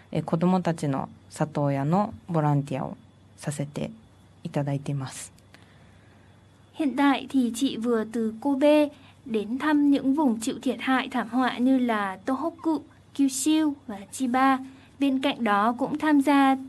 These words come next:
Speaker 2: tình nguyện làm cha mẹ nuôi cho những em cô nhi sống ở Việt Nam. Thì chị đang hoạt động tình nguyện tại tổ chức pháp nhân có tên là Cơ quan Hỗ trợ Quốc tế Kobe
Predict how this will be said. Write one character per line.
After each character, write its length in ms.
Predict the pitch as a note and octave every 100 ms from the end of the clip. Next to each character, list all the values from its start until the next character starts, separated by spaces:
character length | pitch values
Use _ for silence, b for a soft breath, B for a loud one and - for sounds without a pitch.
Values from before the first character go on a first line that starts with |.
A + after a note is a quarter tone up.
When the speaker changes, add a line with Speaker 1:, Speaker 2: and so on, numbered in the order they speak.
| -
Speaker 2:
tình 200 | A3+ G#3+
nguyện 220 | C4 -
làm 240 | A#3 G#3
cha 200 | G#3+ D4
mẹ 180 | C4+ C4
nuôi 420 | C4 C#4+ C#4+ C#4 C4
cho 440 | D4+ C4 C4 B3+ C4 B B B
những 120 | B3+
em 240 | C4+ C#4+ C#4
cô 180 | C4+ D4
nhi 340 | C#4+ D4+ D4 C#4
sống 180 | G#3
ở 60 | C4
Việt 280 | B3 A3 A#3
Nam. 480 | B3+ C4+ C4+ C4 B B B B B B -
Thì 240 | C#4 A#3+ A#3+
chị 220 | C#4+ -
đang 260 | C#4+ D4+
hoạt 140 | D4 A3
động 180 | C4 A#3+
tình 200 | B3 A3
nguyện 260 | C4 B3+ -
tại 240 | C4 A#3 -
tổ 140 | A3+
chức 220 | A3+ E4+
pháp 160 | F4 E4
nhân 360 | D#4 D4 C#4+ C#4
có 240 | G3+ F#3+ G#3+
tên 240 | C#4 C4
là 280 | B3 G#3+ G3 -
Cơ 220 | C#4+ C#4+
quan 220 | C#4+ C#4
Hỗ 200 | C#4 C4+
trợ 240 | C4 E4 -
Quốc 160 | - D#4+ -
tế 220 | A3 G3+
Kobe 500 | G#3 C#4+ B3 C#4+ D4